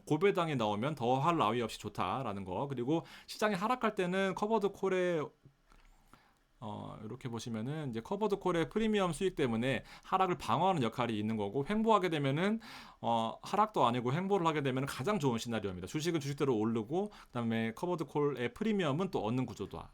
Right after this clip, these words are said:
구조다라고 보시면 돼요. 그래서 제피가 이런 형태로 잘 운영을 하는데, 자, 코스피가 이런 형태로 따라서 잘 운영을 할 수 있는 아주 좋은 구조를 가지고 있다라는 겁니다. 자, 원래는 케이비 스타 이백 위클리 커버드 콜이었는데 얘네들이 케이비 스타라는 이름을 빼고 라이즈라고 바꿨어요.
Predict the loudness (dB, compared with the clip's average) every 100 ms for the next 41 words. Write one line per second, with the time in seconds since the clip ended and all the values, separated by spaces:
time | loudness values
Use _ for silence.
0 | -12 -2 -2 0 -4 -6 -8 -8 -8 -8
1 | -8 -8 -10 -16 -6 -4 0 2 4 4
2 | 2 0 -2 -2 0 0 2 0 0 -2
3 | -2 -2 -2 -2 -6 -10 -6 -4 -6 -2
4 | 0 4 4 2 2 2 2 0 2 4
5 | 4 2 2 2 2 2 0 0 0 0
6 | 0 0 -2 -2 -2 0 0 -2 -2 -2
7 | 0 0 -2 -4 -2 -2 -2 0 0 0
8 | -2 -2 -2 -4 -4 -6 -6 -8 -10 -20
9 | -20 -20 -14 0 2 4 2 0 -2 -2
10 | -4 0 2 4 4 2 -4 -10 -10 -4
11 | 0 0 -2 -8 -6 -2 -2 0 -2 -2
12 | -2 -2 0 0 0 0 0 -2 0 0
13 | -2 -4 -4 -2 0 0 -2 -2 -2 -2
14 | 2 2 2 2 -2 -2 -6 -6 -6 -4
15 | -6 -4 -6 -8